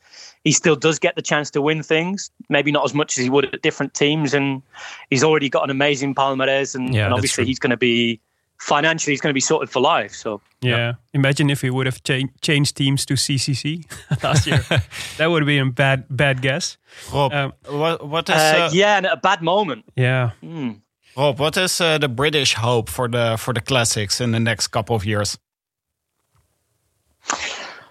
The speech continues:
Speaker 1: Um, there's a lot of talk about, uh, the young guy that just joined Movistar, uh, Gabs Culloch.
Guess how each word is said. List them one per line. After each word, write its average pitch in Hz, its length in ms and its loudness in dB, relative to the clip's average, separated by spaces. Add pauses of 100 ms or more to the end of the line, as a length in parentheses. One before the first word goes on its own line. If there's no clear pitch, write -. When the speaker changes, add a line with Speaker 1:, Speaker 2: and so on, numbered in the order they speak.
(300)
Speaker 1:
Um, 285 500 0
there's 226 180 0
a 202 60 2
lot 214 280 0
of 240 120 -12
talk 240 380 -2
about, 190 520 -2
uh, 170 460 2 (120)
the 147 100 -6
young 185 220 0
guy 190 180 2
that 143 100 -8
just - 240 -6
joined 156 300 0
Movistar, 135 640 -2 (140)
uh, 120 840 2
Gabs 135 260 0
Culloch. 180 400 0